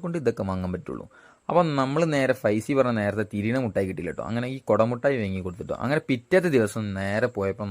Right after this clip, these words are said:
നമ്മളെ ടയർ ഇത് അവിടെ ഫുൾ സെറ്റ് ചെയ്ത് റീസോൾ ചെയ്ത് സെറ്റാക്കി വെച്ചിട്ടുണ്ട്. അങ്ങനെ അത് നേരെ ഫിറ്റ് ചെയ്ത് വെച്ച് നേരെ ഒരു കൗതുകത്തിന് ഒരു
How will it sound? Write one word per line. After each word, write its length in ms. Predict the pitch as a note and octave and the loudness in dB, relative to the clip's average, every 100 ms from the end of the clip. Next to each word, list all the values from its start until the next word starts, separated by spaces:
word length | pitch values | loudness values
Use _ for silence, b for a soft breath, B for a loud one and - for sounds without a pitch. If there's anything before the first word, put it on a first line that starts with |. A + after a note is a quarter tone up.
| F#2 | -6
നമ്മളെ 280 | F#2+ A2+ A#2+ - | -6 -6 -4 0
ടയർ 240 | F#2+ G2 | 2 2
ഇത് 60 | G2 | -2
അവിടെ 200 | F2+ F#2 G2 b b - | -4 -6 -10 b b -6
ഫുൾ 180 | G#2 A#2+ A#2+ | 0 0 0
സെറ്റ് 260 | - F#2+ A2 | -4 -4 -2
ചെയ്ത് 140 | G#2 G2 | 0 -2
റീസോൾ 280 | F#2 F2+ G#2+ | -4 -4 -2
ചെയ്ത് 120 | G2+ G2+ | -2 -4
സെറ്റാക്കി 440 | - - - A2+ G2 | -10 -10 -2 -2 -2
വെച്ചിട്ടുണ്ട്. 400 | F2+ F#2 F#2+ F2+ G#2+ b b - | -6 -6 -8 -6 -8 b b -2
അങ്ങനെ 180 | C#3+ C#3+ | 2 4
അത് 100 | C3+ D3 | 4 2
നേരെ 160 | C#3 B2+ A#2+ | 2 0 -2
ഫിറ്റ് 240 | G#2 - | -6 0
ചെയ്ത് 140 | A#2 G#2+ | 0 0
വെച്ച് 240 | F#2+ - G#2 G2 | -4 -6 -6 -4
നേരെ 580 | F#2+ G2 G#2 A2 A#2 B2 A2 | -4 -2 -2 -2 0 2 2
ഒരു 120 | A2 - | -2 -4
കൗതുകത്തിന് 680 | G2 F#2 G2+ G#2 G#2 F#2+ A2 A#2 b b - | -4 -2 -2 -2 -4 -6 -6 -10 b b -8
ഒരു 80 | B2 | -4